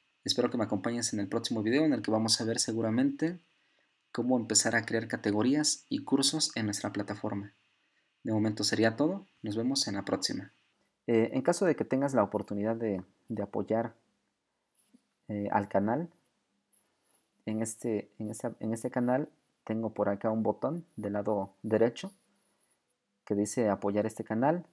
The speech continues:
apoya este canal para que siga creciendo. En caso de que tengas la disponibilidad, me gustaría que pudieras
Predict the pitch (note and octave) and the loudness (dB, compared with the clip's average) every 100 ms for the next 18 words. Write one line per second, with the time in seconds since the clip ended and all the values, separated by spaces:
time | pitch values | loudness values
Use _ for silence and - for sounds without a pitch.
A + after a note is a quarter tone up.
0 | _ _ - A2+ - G#2+ G#2+ G#2+ - - | _ _ -14 -12 -2 0 2 -2 -4 -4
1 | A2 B2 D3 - G2+ G2+ A2+ A2+ A2+ A2 | -2 0 0 0 0 0 0 0 0 -4
2 | C3+ C3 F3+ - G#2 A2+ - A2 G#2 G2 | -2 -2 -2 -6 -6 -6 -2 -2 -2 -6
3 | - _ _ _ _ G#2+ G#2+ G#2 - - | -8 _ _ _ _ -2 0 -2 -4 -12
4 | _ _ _ _ _ - G2+ F#2+ G2 G2 | _ _ _ _ _ -8 -4 -4 -4 -8
5 | - G#2 G2+ G2+ G2+ A2+ C#3 _ _ _ | -6 -4 -2 0 2 2 0 _ _ _
6 | _ _ _ _ _ _ _ - _ _ | _ _ _ _ _ _ _ -20 _ _
7 | _ _ G#2 G2+ - G2+ G2+ G#2 G2+ A2 | _ _ -8 -6 -2 -2 -2 -2 -4 -2
8 | G#2 G#2 G2+ - | -2 -2 -6 -14